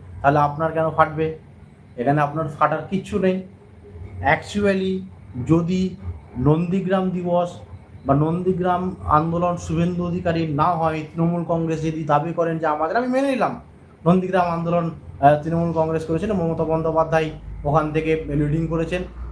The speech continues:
কিন্তু সেই আন্দোলনের নেতা তো শুভেন্দু অধিকারী ছিলেন, এটা তো আপনি অস্বীকার করতে পারবেন না।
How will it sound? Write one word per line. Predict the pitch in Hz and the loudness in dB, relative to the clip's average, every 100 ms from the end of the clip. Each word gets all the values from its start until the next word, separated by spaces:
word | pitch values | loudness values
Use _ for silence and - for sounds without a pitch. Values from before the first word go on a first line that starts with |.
| - | -2
কিন্তু | 226 233 240 | 0 2 0
সেই | 240 | 2
আন্দোলনের | 226 220 220 226 226 | 2 2 0 -2 0
নেতা | 208 214 | 0 0
তো | 220 | -2
শুভেন্দু | 214 220 220 | -2 0 0
অধিকারী | 220 220 220 | -2 0 -2
ছিলেন, | 208 220 170 120 - - - - | 0 0 0 -4 -10 -8 -6 0
এটা | 151 180 | 2 2
তো | |
আপনি | 190 185 | 0 2
অস্বীকার | 190 185 - 151 | 0 0 0 0
করতে | 202 196 | 0 0
পারবেন | 196 196 208 | 2 2 0
না। | 202 147 | 0 0